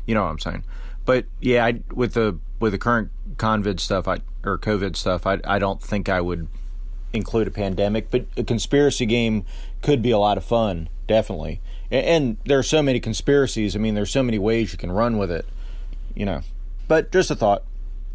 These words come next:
E-, either way, if you, if you end up doing it, I'd, I'd definitely be willing to play in it. But as far as your own gerps D and D hack,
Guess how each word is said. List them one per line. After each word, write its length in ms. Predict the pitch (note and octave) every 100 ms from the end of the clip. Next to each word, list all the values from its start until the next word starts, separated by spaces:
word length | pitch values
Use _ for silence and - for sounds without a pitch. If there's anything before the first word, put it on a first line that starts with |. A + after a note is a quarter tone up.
| -
E-, 60 | -
either 440 | - G3 G#3 F#3
way, 300 | D#3 D#3+ C3
if 120 | A#2
you, 200 | B2 B2 G#2+
if 160 | A#2+
you 80 | C3+
end 80 | C3
up 140 | F2
doing 200 | B2 B2
it, 60 | G2+
I'd, 260 | G2+ F#2+ -
I'd 260 | G#2 F2
definitely 300 | A#2+ A#2+ G#2
be 120 | F#2
willing 200 | F#2 F#2
to 60 | E2+
play 220 | - G2
in 80 | E2+
it. 120 | - -
But 160 | - - - - - - - - - - - - - -
as 220 | A#2+ B2+
far 380 | - C#3+ C#3+ C#3+
as 240 | C3+ B2 A#2+
your 160 | A#2+
own 560 | C3+ C3+ C3 B2+ A2+ - - - - - -
gerps 360 | A#2+ C3 - -
D 140 | C3
and 80 | B2+
D 140 | B2 A2+
hack, 420 | A#2+ C3 C3